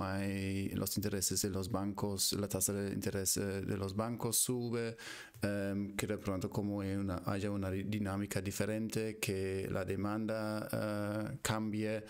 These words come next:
¿o lo ves también bastante, bastante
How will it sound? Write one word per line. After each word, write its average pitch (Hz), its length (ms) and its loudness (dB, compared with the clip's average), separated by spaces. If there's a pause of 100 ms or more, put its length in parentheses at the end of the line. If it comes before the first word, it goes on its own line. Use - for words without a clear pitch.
(300)
¿o 127 280 2
lo 120 160 0
ves 110 260 0
también 101 360 2
bastante, 95 640 0 (580)
bastante 95 720 0